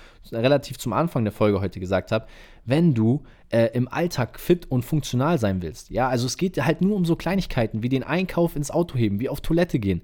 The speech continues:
Das sind alles Sachen, die wir mit diesen Grundübungen trainieren und so dafür sorgen, dass unser Körper langfristig fit dafür bleibt. Und so einfach, wie es dir jetzt erscheinen mag. Und wir kennen ja auch unsere Demografie im Podcast. Also wir haben hier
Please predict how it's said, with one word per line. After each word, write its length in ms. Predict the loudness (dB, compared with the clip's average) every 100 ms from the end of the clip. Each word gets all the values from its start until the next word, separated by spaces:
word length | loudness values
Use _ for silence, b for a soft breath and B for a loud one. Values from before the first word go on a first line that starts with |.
| B B -10
Das 100 | -8
sind 100 | -2
alles 280 | 0 2
Sachen, 300 | 2 2 2
die 100 | 0
wir 80 | 2
mit 160 | 0 0
diesen 200 | -2 0
Grundübungen 680 | 6 6 6 0 4 4 4 B B B
trainieren 760 | -4 2 4 6 6 6 4 4 b b b
und 180 | 2 2
so 320 | 0 4 6
dafür 300 | 6 4 0
sorgen, 220 | 2 2 2
dass 120 | -2
unser 160 | -4
Körper 320 | -2 -2 0 0
langfristig 680 | 2 0 -2 -4 -2 -8 0
fit 240 | 0 2
dafür 220 | -2 -2
bleibt. 200 | -6 -4
Und 160 | -4 -2
so 140 | -2
einfach, 420 | 2 0 2 0
wie 60 | 0
es 100 | 0
dir 120 | 2
jetzt 180 | 2 0
erscheinen 380 | -4 4 4 4
mag. 160 | -2
Und 120 | -6 -6
wir 100 | -2
kennen 220 | 0 4
ja 100 | 4
auch 120 | 2
unsere 420 | 0 -2 2 0 B B B 2
Demografie 580 | 4 4 0 0 2
im 80 | 4
Podcast. 420 | 2 0 -6 -6
Also 160 | -4 0
wir 80 | 2
haben 100 | 4
hier 220 | 4